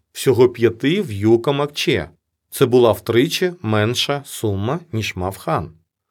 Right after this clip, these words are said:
Але й витрати у Нурідінів були менші, адже зі своєї платні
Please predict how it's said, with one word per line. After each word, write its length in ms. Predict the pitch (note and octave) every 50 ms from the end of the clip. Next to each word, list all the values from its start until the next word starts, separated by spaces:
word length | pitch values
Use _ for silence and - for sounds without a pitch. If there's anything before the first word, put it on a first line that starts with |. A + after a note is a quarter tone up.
| _ _ -
Але 300 | B2+ C3+ C#3+ C#3 D3 D3+
й 160 | C#3+ C3+ C3
витрати 760 | A#2+ G#2 G#2+ C3 F3 A3 - - F#3+ D#3+ C3 - - A2 G#2+ - -
у 100 | C3+ C3
Нурідінів 760 | C3+ C#3 C#3 C3+ C#3 C3 A2 A2+ D#3 G#3 A#3+ A3 E3+ B2 G#2
були 280 | G2+ A#2 B2 C#3 D#3
менші, 600 | D#3 D#3+ E3+ E3 C#3+ A#2+ - - - - D#2+ - _ _ _ _ _ _
адже 460 | - B2+ C3+ C3 A2+ G2 A2+ C3 C3
зі 120 | A2 A#2 A#2
своєї 580 | A2 - - B2+ B2 A#2+ C3+ E3 D#3+ C#3 A#2+
платні 580 | G#2+ - - A2 G2+ - C3 C3+ D#3 F#3 A3